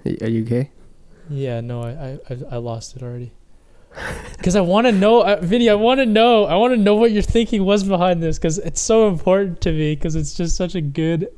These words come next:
Speaker 2: way of looking at life sometimes.
Speaker 1: I'm tr-, trying to think. The, there's a door that says that there's going to be, um, suffering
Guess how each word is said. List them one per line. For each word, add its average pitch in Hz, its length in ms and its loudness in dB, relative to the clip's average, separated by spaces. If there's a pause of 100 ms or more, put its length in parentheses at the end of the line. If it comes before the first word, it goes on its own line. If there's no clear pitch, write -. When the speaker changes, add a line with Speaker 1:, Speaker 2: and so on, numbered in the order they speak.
Speaker 2:
way 156 180 -2
of 143 200 -2 (420)
looking 156 380 -2
at 156 160 -8
life 156 400 -6
sometimes. 143 1120 -8 (240)
Speaker 1:
I'm 131 280 -4
tr-, - 120 -18 (140)
trying 135 280 -6
to 135 380 -2 (380)
think. - 840 -6 (880)
The, 139 280 0
there's 143 220 2
a 143 60 2
door 156 440 4
that 135 260 0
says 123 520 -2
that 123 120 -2
there's 120 200 -4
going 131 220 0
to 127 120 -2
be, 120 340 0 (720)
um, 117 480 -4
suffering 135 720 -2